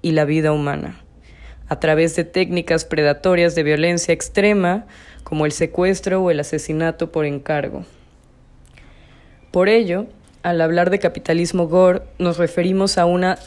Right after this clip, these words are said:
transvalorización de valores y de prácticas que se llevan a cabo de forma más visible en los territorios fronterizos,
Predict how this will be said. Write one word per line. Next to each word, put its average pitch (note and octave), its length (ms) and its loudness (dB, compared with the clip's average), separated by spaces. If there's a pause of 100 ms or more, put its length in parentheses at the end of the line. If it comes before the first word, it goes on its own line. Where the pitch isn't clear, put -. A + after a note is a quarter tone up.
(100)
transvalorización D#3+ 1300 0
de F3+ 80 2
valores F3 720 2
y E3 140 -4
de D3+ 100 -2
prácticas F3 840 0 (400)
que F3 100 0
se E3+ 220 0
llevan F#3 320 2
a F3 100 -4
cabo F3+ 540 2
de E3+ 140 -4
forma F3 280 0
más F3 260 -2
visible G#3 680 0 (300)
en E3+ 100 2
los D#3+ 140 0
territorios F3+ 560 2
fronterizos, F3+ 840 0